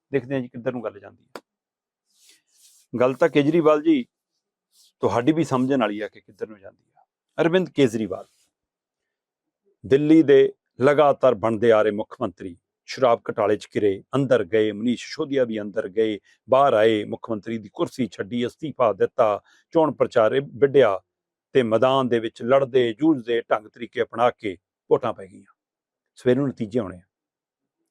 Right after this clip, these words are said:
ਐਗਜ਼ਿਟ ਪੋਲ ਦਾਅਵਾ ਕਰ ਰਿਹਾ ਕਿ ਬੀਜੇਪੀ ਆ ਰਹੀ ਆ, ਤੇ ਪਰ ਅਰਵਿੰਦ ਕੇਜਰੀਵਾਲ ਦਾ ਅਜੇ ਵੀ ਭਰੋਸਾ ਕਿ "ਅਸੀਂ ਆ ਰਹੇ ਹਾਂ।"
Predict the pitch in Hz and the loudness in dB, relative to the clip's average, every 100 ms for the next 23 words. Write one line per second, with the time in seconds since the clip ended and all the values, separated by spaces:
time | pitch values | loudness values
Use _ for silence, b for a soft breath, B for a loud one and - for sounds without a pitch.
0 | _ _ _ _ _ 117 107 147 143 143 | _ _ _ _ _ -4 -2 -2 2 4
1 | 131 135 147 127 120 127 - 98 92 110 | 4 2 0 0 0 -2 -4 -18 -14 -10
2 | 131 127 123 110 98 _ _ _ _ _ | -2 0 0 -6 -18 _ _ _ _ _
3 | _ _ _ 120 - - _ - 104 127 | _ _ _ -4 -2 -2 _ -6 -2 -2
4 | - 120 113 120 117 110 123 123 139 120 | -2 -4 -2 -4 -2 -2 0 -2 -2 -8
5 | - 107 - 127 147 - 113 95 _ | -10 -12 -10 -10 -10 -10 -14 -20 _